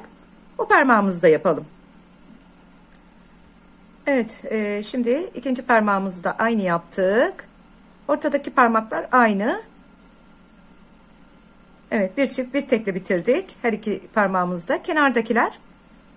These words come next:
en son sıramız düz olarak gidiyor. Şimdi hemen yedi zincir daha çekiyoruz. İki, üç, dört,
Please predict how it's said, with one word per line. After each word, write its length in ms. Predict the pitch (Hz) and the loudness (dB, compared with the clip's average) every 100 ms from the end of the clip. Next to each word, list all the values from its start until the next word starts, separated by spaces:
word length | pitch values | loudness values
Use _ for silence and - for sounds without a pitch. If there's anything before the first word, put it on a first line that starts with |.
| - | -4
en 160 | 330 | -2
son 220 | 254 233 214 | 2 2 2
sıramız 420 | - 214 392 311 | 0 -4 -4 -4
düz 140 | 294 | 0
olarak 400 | 208 165 160 160 | 2 2 0 -4
gidiyor. 320 | 151 151 139 151 - - - - - - | -12 -8 -10 -10 -20 -20 -20 -20 -20 -20
Şimdi 560 | - 302 233 202 254 392 - - - - - | -8 -2 0 2 0 -2 -10 -20 -20 -20 -6
hemen 460 | 302 226 208 277 403 - | 0 2 2 0 -2 -6
yedi 240 | 294 254 | -4 0
zincir 360 | 240 202 202 190 | 0 2 -2 0
daha 180 | 185 | 0
çekiyoruz. 760 | 180 208 214 202 202 302 381 - - | 0 -4 -2 -2 0 0 -2 -10 -10
İki, 300 | 226 220 - | -8 -8 -6
üç, 440 | 233 254 247 - - - | -4 -4 -6 -16 -16 -2
dört, 400 | 226 208 247 349 | 2 2 2 -2